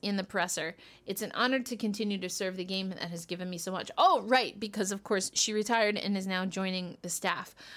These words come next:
Uh, so four-time W N B A champion Seimone Augustus has retired and will join the Sparks coaching staff,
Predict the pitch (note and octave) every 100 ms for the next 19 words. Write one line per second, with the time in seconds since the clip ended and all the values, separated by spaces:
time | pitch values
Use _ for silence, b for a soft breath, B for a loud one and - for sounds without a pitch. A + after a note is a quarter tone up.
0 | B - F#3+ F3+ F3+ A2 - F#3+ - G#3+
1 | G3+ G3 F#3 - - - - B3 C4+ B3+
2 | B3+ A3+ A3 A3 F#3 G#3 G#3+ G#3 G3+ G3
3 | F3 F#3 A#3 A3+ A3+ G#3+ G3+ F#3+ - -
4 | F#3+ F3+ F3+ A3 A#3 - A#3 A3 - -
5 | - B B B F3+ F#3+ - B3+ B3+ A3+
6 | G#3 G#3 G3 G3+ A3+ B3 - G#3+ G#3+ -
7 | - - E4+ C#4+ B3+ - A3+ G#3 G3 -
8 | -